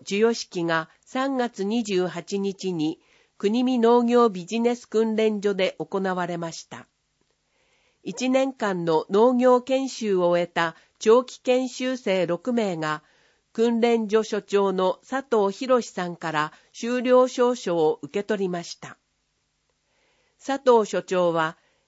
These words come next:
皆さんにはたくさんの人が注目しています。これからは人の輪を広げ、健康に十分注意して農業を頑張ってくださいと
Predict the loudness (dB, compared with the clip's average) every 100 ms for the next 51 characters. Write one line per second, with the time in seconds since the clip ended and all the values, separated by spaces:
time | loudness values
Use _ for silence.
0 | -8 0 0 0 -2 -2 -2 0 -2 -4
1 | -14 -12 -6 -4 -2 -4 -4 -8 -6 -8
2 | -2 -2 -2 -4 -8 -6 -6 -4 -4 -8
3 | -12 -20 _ _ _ _ _ _ _ -2
4 | 0 0 0 0 2 0 0 -8 -2 2
5 | 4 4 4 2 0 -2 -2 0 -2 -4
6 | _ _ -6 -2 -2 2 4 4 2 -4
7 | -2 -2 -2 -2 -4 -2 0 2 0 -4
8 | -6 -6 -6 _ _ 2 4 4 2 0
9 | 2 2 0 -2 -4 -4 -6 -6 -12 -8
10 | -10 -10 -10 -12 _ _ _ _ _ 0
11 | 2 2